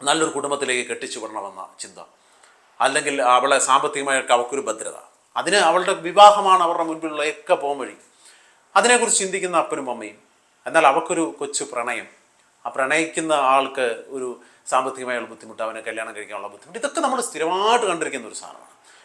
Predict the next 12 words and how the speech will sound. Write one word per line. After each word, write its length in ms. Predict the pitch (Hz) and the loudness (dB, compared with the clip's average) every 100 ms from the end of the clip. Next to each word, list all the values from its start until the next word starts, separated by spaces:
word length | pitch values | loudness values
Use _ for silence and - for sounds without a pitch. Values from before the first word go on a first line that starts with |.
| - | -8
പിന്നീട് 180 | 190 226 | 0 6
അവൾ 100 | 214 214 180 | 6 6 4
വിവാഹം 340 | 175 196 214 170 | 8 8 8 2
കഴിക്കുമ്പോൾ, 460 | 175 180 165 107 110 - _ _ 147 | -2 -2 -6 -8 -10 -14 _ _ 4
വിവാഹം 200 | 180 190 | 6 6
കഴിക്കപ്പെടുന്ന 440 | 180 180 170 170 156 | 4 0 -4 -2 0
ആൾക്ക് 240 | 151 - 147 135 | -2 -4 -6 -2
രോഗമാണ്, 400 | 135 143 131 117 117 | 0 2 0 -2 -2
അത് 80 | 123 123 | -4 -6
ഒളിച്ചു 220 | 131 131 127 | -8 -10 -12
വെച്ചിട്ട് 260 | 113 - | -12 -10
അവളെ 140 | 110 | -8